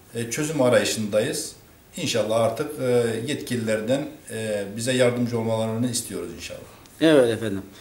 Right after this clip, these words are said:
Speaker 2: E, köy konağımız, muhtarlık odamız var mı efendim?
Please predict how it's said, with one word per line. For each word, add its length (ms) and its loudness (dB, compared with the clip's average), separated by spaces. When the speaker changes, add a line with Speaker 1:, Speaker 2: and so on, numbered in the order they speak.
Speaker 2:
E, 240 0
köy 220 8
konağımız, 480 8
muhtarlık 380 8
odamız 340 8
var 140 4
mı 80 2
efendim? 240 -4